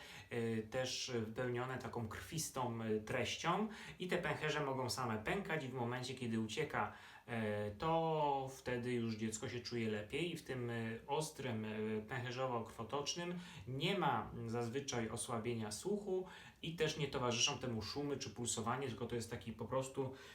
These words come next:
mm, silny ból. I zazwyczaj to trwa trzy, pięć, e, trzy, pięć dni. Jak to pęknie, się wyleje,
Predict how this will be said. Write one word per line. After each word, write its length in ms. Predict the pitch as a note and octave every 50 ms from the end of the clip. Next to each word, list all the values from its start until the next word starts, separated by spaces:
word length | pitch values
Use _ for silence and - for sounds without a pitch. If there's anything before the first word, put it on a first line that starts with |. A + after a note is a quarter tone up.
| - - -
mm, 460 | A#2+ B2 B2 A#2+ A#2 B2 A#2+ A#2+ A#2+
silny 480 | - - - D#3 D3 C3 B2 A#2+ G#2+ G#2
ból. 400 | G#2 G#2+ G2+ G#2+ C3 - - - - - - - - - - - -
I 140 | G3 A#3 A3+
zazwyczaj 460 | F#3+ D#3+ C#3 C3+ D3 D#3+ E3+ D#3+ C#3+
to 60 | C3+
trwa 240 | A#2+ - - C3+ B2+
trzy, 260 | A#2 - - - D#3
pięć, 380 | - B2 A2+ A2 G2+ - - -
e, 200 | B2 A2 G#2+ G#2+
trzy, 240 | - - - - -
pięć 280 | B2 A#2 G#2+ G2 G2+
dni. 420 | - C3+ D3+ F#3+ G#3+ G3+ F3 D#3 D#3+
Jak 200 | E3 E3 D#3+ -
to 100 | - A2+
pęknie, 440 | - - F#3 F3+ F3 - - C3+ A2+
się 200 | - - A#2 G#2
wyleje, 540 | G#2+ G#2+ G#2+ A#2+ B2+ C3 B2+ B2 B2 A#2+